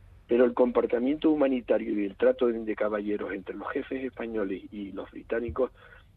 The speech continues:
es digno de señalar. Desde el punto de vista estratégico, mm, eso confirmó la superioridad, que no la hegemonía de la Royal Navy en el mar en el resto de las guerras napoleónicas, pero esto era la, la batalla entre la, la ballena y el elefante.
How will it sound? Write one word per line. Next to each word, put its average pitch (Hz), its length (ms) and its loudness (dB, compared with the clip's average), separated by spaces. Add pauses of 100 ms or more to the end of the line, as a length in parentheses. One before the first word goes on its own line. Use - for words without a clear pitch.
es 110 240 -4
digno 110 380 -4
de 98 240 -10 (100)
señalar. - 400 -12 (1040)
Desde 135 180 4
el 143 100 4
punto 180 220 2
de 170 60 6
vista 170 200 2
estratégico, 165 720 0 (460)
mm, 117 360 0
eso 131 380 4
confirmó 123 480 2
la 131 140 4
superioridad, 110 800 0
que 104 120 -2
no 98 100 -4
la 104 140 -2
hegemonía 107 600 -2
de 110 60 0
la 107 100 0
Royal 113 460 0
Navy 117 300 0
en 110 80 -6
el 95 100 -4
mar 107 280 -2 (380)
en 107 120 -2
el 104 80 -2
resto 107 280 0
de 110 80 4
las 104 140 -4
guerras 104 240 -4
napoleónicas, 120 720 0 (300)
pero 139 340 6
esto 131 220 0
era 139 260 2
la, 127 160 -2
la 107 160 0
batalla 123 420 2
entre 117 200 0
la, 101 200 -2
la 101 160 -6
ballena 104 400 -2
y 135 100 -2
el 104 60 -4
elefante. - 560 -4